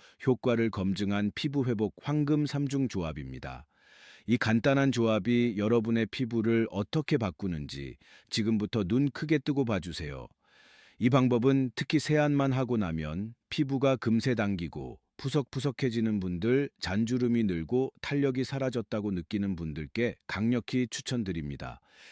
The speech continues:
비싼 화장품이나 시술은 부담스럽지만 집에서 매일 조금씩 정성껏 관리하여 피부를 바꿔보고 싶으셨던 분들께 더없이 좋은 관리법이 될 것입니다.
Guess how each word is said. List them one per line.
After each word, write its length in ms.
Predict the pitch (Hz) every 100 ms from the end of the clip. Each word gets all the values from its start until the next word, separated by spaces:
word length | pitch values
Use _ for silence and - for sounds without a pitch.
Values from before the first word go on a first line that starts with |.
| -
비싼 420 | - 117 - 123 123
화장품이나 720 | 123 135 131 - 113 113 113
시술은 540 | - 123 131 123 120
부담스럽지만 1000 | - 104 113 107 107 92 - 101 110 76 - _
집에서 520 | - 110 120 110 120
매일 400 | 117 95 110 117
조금씩 600 | 110 110 110 107 - 113 -
정성껏 600 | 110 110 123 113 120 -
관리하여 680 | 92 101 101 85 78 71 65
피부를 400 | - 131 131 127
바꿔보고 720 | 113 101 - 131 123 120 123
싶으셨던 640 | 120 - 123 123 - 120 110
분들께 640 | 104 101 101 92 101 101 -
더없이 800 | - 90 98 101 - - 85 71 67
좋은 360 | - 104 131
관리법이 580 | 139 104 104 107 104 107
될 140 | 98 90
것입니다. 680 | 101 90 90 76 67 60